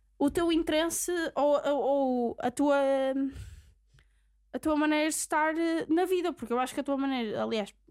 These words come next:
por isso é que nós somos todos amigos, porque nós, eh, se, eh, eh, juntamos-nos, liga-, e,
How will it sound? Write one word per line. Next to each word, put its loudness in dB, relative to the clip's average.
por -12
isso -8
é -8
que -14
nós -6
somos -8
todos -4
amigos, -4
porque -6
nós, 2
eh, -20
se, -10
eh, -16
eh, -4
juntamos-nos, 2
liga-, -2
e, -4